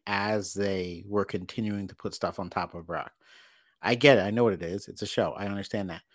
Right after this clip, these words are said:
But I need consistency. You can't have in the match where, like, I don't know, Brock's on top of Roman, punching him in the face. We're not gonna count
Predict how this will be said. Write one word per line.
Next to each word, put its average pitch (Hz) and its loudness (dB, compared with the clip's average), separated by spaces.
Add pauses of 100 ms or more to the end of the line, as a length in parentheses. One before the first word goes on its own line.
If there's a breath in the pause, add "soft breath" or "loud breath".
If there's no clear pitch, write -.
(540)
But 104 2 (160)
I 117 0
need 117 0
consistency. 123 0 (300 soft breath)
You 117 -2
can't 127 -2
have 131 6
in 117 2
the 110 0
match 110 0
where, 104 2
like, 92 -4
I 117 -2
don't 101 -2
know, 95 -6
Brock's 107 2
on 110 -4
top 101 0
of 98 -2
Roman, 101 -2
punching 107 -4
him 98 -4
in 95 -4
the 90 -10
face. 92 -2 (420)
We're 117 2
not 123 4
gonna 107 0
count 110 2